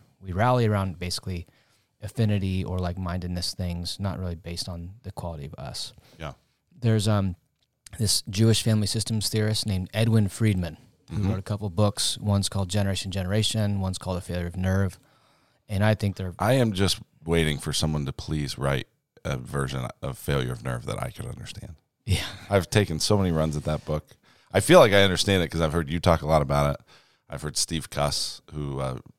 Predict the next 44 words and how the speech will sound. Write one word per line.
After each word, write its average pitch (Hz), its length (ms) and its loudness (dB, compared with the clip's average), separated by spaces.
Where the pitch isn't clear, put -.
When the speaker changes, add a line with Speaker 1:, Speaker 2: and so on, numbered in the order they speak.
Speaker 2:
does 69 180 -8
a 65 80 -10
podcast, 65 440 -6
Managing 65 320 -8
Leadership 71 360 -4
Anxiety. 64 380 -6
I've - 80 -12
heard 73 160 -4
him 87 120 0
talk 76 220 0
about 65 300 -6
it. - 60 -14
But 78 100 0
I 80 60 4
just - 160 0
think, 80 220 -2
like, 65 220 -4
man, 98 200 0
I 95 120 4
think 110 320 2
I'm 92 100 4
a 76 60 0
smart 92 300 4
person 73 360 0
until 64 280 -2
I 67 60 0
try 67 180 -2
to 65 40 -4
read 64 140 -4
that - 160 -4
<laughs> - 0 -
book. - 280 -6
Speaker 1:
It's 95 220 -4
Speaker 2:
And - 0 -
I 104 100 6
go, 76 340 -2
"Gosh, - 360 2
I 73 100 -6
just 85 320 -4
can't 78 200 -6
get 107 160 4
it." - 160 -2
Speaker 1:
I 120 100 6
don't, 170 280 4